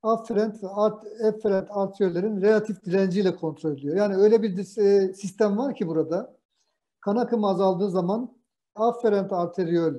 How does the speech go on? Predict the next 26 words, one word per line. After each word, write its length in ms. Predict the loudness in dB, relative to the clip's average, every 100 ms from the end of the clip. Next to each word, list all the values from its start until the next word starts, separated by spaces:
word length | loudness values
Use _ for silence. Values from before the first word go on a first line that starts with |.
| -12 _
kendisini 640 | -4 -2 -2 -4 -6 -4 -4
vazokonstrikte 840 | -2 0 -2 -4 -6 -6 -8 2 2
ederek 520 | 2 0 -2 -4 -20 -8
kan 260 | -4 -2
basıncını 400 | -4 -4 -6 -8
korumaya 400 | -4 -4 -4 -4
çalışıyor. 520 | -4 -4 -6 -2 0 0 -2
Aynı 260 | -2 0
zamanda 400 | -2 -2 -2 -2
da 240 | -2 -2 -8 _ _
efferent 520 | -2 -2 0 0 0
arteriyolde 560 | -2 -4 -2 -2 -2 -2
vazodilatasyon 920 | -2 -2 0 0 0 -4 -2 0 0
oluşturarak 720 | -4 -12 -12 -8 -6 -6 -8 _ _ -6
idrar 320 | 0 0 -2
çıkışını 580 | -6 -12 -8 -8 -8 -6
artırmak 580 | -6 -6 -6 -6 -6 -6
tarzında 460 | -6 -6 -6 -4
bir 160 | -4 -4
kompensasyon 720 | -8 -4 -4 -4 -6 -4 -4
oluşturuyor. 540 | -4 -12 _ -20 _ _ _ _ _
Dolayısıyla 460 | 2 2 2 -2 -2
buradaki 380 | 0 0 0 -4
glomerül 400 | -4 -4 -2 -4
filtrasyonun 600 | -6 -10 -6 -4 -4 -6
ayarlanmasında 1000 | -4 -4 -2 -4 -8 -12 -12 -6 -6 -6